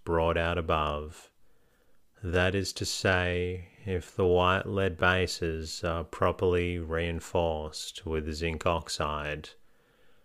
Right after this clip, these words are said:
and other pigmentary materials,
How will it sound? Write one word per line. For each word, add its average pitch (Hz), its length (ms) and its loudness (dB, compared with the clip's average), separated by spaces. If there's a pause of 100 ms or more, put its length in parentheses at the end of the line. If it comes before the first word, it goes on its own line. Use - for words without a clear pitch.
(180)
and 90 280 0
other 101 560 0
pigmentary 98 920 0
materials, 78 1080 -2